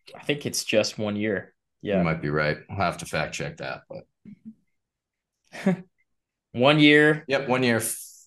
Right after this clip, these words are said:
Speaker 2: four million? Four million with some incentives?
Speaker 1: Four million dollars with, with a bonus.
Speaker 2: Yeah. There you go.
Speaker 1: Yeah.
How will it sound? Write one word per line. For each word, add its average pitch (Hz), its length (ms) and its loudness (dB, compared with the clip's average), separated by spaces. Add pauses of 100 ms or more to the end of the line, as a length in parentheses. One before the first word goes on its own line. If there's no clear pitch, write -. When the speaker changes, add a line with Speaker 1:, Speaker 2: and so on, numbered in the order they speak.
Speaker 2:
four 107 180 2
million? 185 420 -2 (680)
Four 123 200 0
million 127 240 2
with 113 100 0
some 110 160 0
incentives? 117 640 -2 (380)
Speaker 1:
Four 139 140 6
million 135 260 6
dollars 120 360 6
with, - 140 -6 (140)
with 131 120 -10
a 104 40 -8
bonus. 98 640 -2 (140)
Speaker 2:
Yeah. 87 180 -6 (520)
There 69 140 -14
you 65 60 -14
go. - 100 -10
Speaker 1:
Yeah. 78 180 -6